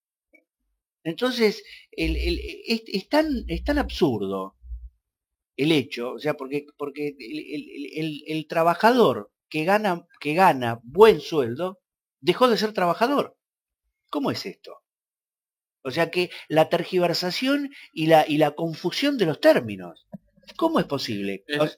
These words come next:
Speaker 2: es la única manera que tiene el gobierno de sacar dinero y poder
Speaker 1: Eh, eh, claro,
Speaker 2: lograr lo que
Speaker 1: claro.
Speaker 2: quieren.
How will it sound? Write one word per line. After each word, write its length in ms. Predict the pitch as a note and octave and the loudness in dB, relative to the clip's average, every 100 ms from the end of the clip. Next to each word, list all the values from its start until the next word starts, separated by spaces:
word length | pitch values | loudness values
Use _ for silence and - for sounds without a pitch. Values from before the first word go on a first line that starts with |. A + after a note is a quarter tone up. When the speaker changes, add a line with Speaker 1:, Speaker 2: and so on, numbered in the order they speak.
| - | -4
Speaker 2:
es 100 | D#3 | 2
la 100 | C#3 | 6
única 260 | D3+ C#3+ B2+ | 6 6 4
manera 240 | B2 C3+ | 6 4
que 100 | A#2 | 2
tiene 160 | B2 B2+ | 0 0
el 80 | A2+ | 2
gobierno 340 | A2 B2 A#2+ | 2 2 0
de 60 | G#2 | -2
sacar 400 | A2 G2+ A#2 G#2+ | -4 2 2 2
dinero 560 | G#2+ C3 C#3+ E3+ F3 | 0 2 6 4 4
y 120 | - A2 | -6 -6
poder 420 | G#2 A2 C3 - _ _ | 0 2 2 0 _ _
Speaker 1:
Eh, 140 | D#3 - | -16 -12
eh, 180 | - A2 - | -10 -10 0
claro, 220 | B2 A#2+ | 6 8
Speaker 2:
lograr 260 | A#2+ C3 D3+ | 10 8 8
lo 140 | D3+ | 6
que 80 | C3 | 4
Speaker 1:
claro. 160 | A2+ | 6
Speaker 2:
quieren. 300 | A#2 G#2 F#2 | 6 4 -2